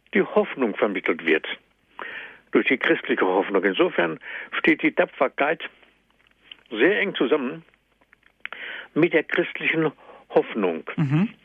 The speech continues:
Speaker 1: Und überall dort, wir kommen nachher noch darauf, wo die Fehlformen der Hoffnung vorhanden sind, sind das auch die Fehlformen der Tapferkeit.
Speaker 2: Mhm.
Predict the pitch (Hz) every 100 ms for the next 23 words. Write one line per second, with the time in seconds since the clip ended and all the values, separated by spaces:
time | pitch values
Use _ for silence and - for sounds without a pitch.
0 | - - - 135 139 226 175 135 127 113
1 | 120 104 - 139 156 - 165 165 113 123
2 | 107 131 143 - - - - - - _
3 | _ - 143 120 117 - 196 196 - 110
4 | 98 92 95 110 117 123 - 95 107 107
5 | 104 - 156 - _ - - - 127 175
6 | 185 - - 156 - 202 - 180 190 -
7 | 180 185 202 180 - - - - - -
8 | - _ - - 170 - 110 92 95 92
9 | - - - 143 190